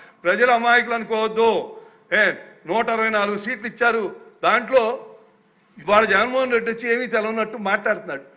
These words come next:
ఏ, అది కేసులు పెడతారు, బట్టలు ఊడదీస్తాను, భయ-, అధికారిని భయపడతాను. నిజంగానే ఒక అధికారి అన్నాడు, "నేను రిటైర్ అయ్యి", ఇద్దరు కూర్చుని మాట్లాడుతున్నాను, నాకేం ఇబ్బంది ఉండదు, నేను రిటైర్, అమ్మో ఆడు కనుక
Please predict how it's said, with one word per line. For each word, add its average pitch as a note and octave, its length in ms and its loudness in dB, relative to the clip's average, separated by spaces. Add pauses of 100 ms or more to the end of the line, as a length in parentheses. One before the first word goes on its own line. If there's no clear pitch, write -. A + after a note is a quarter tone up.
(340)
ఏ, F3 280 -2
అది E3+ 180 -4
కేసులు G#3 320 -4
పెడతారు, G3+ 380 -2
బట్టలు F3+ 380 -2
ఊడదీస్తాను, F#3+ 580 -6
భయ-, E3+ 420 -4
అధికారిని C#4+ 400 -2
భయపడతాను. B3 520 -2
నిజంగానే C4 480 -6 (280)
ఒక F3+ 120 -6
అధికారి G#3+ 360 0
అన్నాడు, G#3+ 300 -4 (600)
"నేను G#3+ 220 -6
రిటైర్ G#3+ 300 0
అయ్యి", G#3+ 120 -4
ఇద్దరు G3+ 240 -8
కూర్చుని A#3+ 320 -12
మాట్లాడుతున్నాను, G#3+ 560 -2
నాకేం F#3+ 320 -4
ఇబ్బంది A#3 300 -4
ఉండదు, A3+ 200 -8
నేను G#3 160 -6
రిటైర్, G#3 220 -6
అమ్మో F#3 220 -4
ఆడు F3+ 240 2
కనుక F#3 360 -8